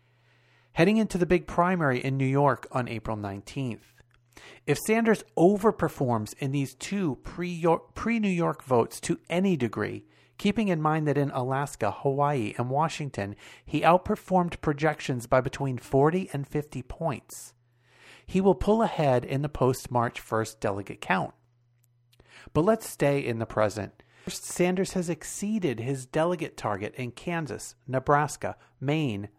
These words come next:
Michigan, Illinois, Missouri, Idaho, Utah, Alaska, Hawaii,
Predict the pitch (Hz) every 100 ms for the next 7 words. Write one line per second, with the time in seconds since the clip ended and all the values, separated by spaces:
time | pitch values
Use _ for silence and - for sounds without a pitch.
0 | - 143 165 139 113 95 98 _ _ -
1 | 160 156 139 107 98 95 _ - 127 131
2 | 147 117 92 - _ _ - 143 147 110
3 | 92 90 _ _ - 156 196 - 98 95
4 | _ _ 135 139 143 143 - 107 - _
5 | - 127 135 139 110 95